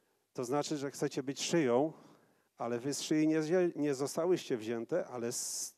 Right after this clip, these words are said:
tutaj, spod serca. To jest coś, co mi Bóg objawił. <laughs> Dzisiaj, nawet dzisiaj, tak. I,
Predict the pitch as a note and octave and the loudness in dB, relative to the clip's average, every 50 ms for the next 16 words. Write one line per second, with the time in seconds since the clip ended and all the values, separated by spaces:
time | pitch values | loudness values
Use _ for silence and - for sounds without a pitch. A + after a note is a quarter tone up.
0 | _ _ _ - E3 D#3 - A#2 A2+ G2+ - - - C3 A#2+ - - C#3 B2 G#2+ | _ _ _ 0 0 0 0 -2 -4 -4 -6 -4 -4 -4 -4 0 0 0 0 0
1 | - - - F2+ - _ _ _ _ _ _ _ _ _ _ _ _ _ _ _ | -4 -8 -12 -14 -14 _ _ _ _ _ _ _ _ _ _ _ _ _ _ _
2 | _ _ _ _ _ _ _ _ _ _ _ _ _ _ _ _ _ _ _ _ | _ _ _ _ _ _ _ _ _ _ _ _ _ _ _ _ _ _ _ _
3 | _ _ _ _ _ - F#3 G#3 F#3+ - - F3 F3 F3 E3 - - - - _ | _ _ _ _ _ -2 0 0 0 0 2 2 2 2 2 0 -6 -14 -18 _
4 | _ _ - D#3+ D3+ D#3 D3+ C3+ D#3 D3+ - - - - C3+ A#2+ B2+ B2 A2 G#2+ | _ _ 0 2 4 4 6 6 4 2 2 2 0 0 2 4 4 4 4 4
5 | F#2+ G#2 G2+ G2 F#2+ - - - - - - - - - - C#3+ C#3 - - - | 2 -2 -4 -4 -4 -6 -8 -10 -10 -8 -10 -10 -12 -6 -4 -4 -6 -6 -8 -12
6 | C#3 - - _ _ - - - - - - - - - _ _ - - - - | -14 -14 -14 _ _ -20 -20 -20 -20 -20 -20 -20 -20 -20 _ _ -20 -20 -20 -20
7 | - - - - _ _ _ _ _ _ _ _ _ _ _ A#2 C3+ D3 - - | -20 -20 -20 -20 _ _ _ _ _ _ _ _ _ _ _ -8 -6 -6 -2 0
8 | C3 A2 G2 F#2+ - - _ _ _ _ _ - B2+ C3 C3 C3+ B2+ - - B2 | 0 0 0 -2 -6 -12 _ _ _ _ _ -6 -4 -2 -2 -2 -2 -4 -8 -10
9 | A#2 A#2+ B2 A2+ - A#2+ G2 F#2+ F#2 - C#3+ C#3 B2 G#2 - - - _ _ _ | -8 -8 -8 -6 -6 -6 -6 -6 -6 -2 0 0 0 -2 -4 -10 -20 _ _ _
10 | _ _ _ _ _ _ _ _ _ _ _ - - C3+ C#3 C#3 C#3 C3+ C3+ C3+ | _ _ _ _ _ _ _ _ _ _ _ -6 -2 0 2 2 2 2 2 2
11 | C3 C3+ C3 | 0 0 -2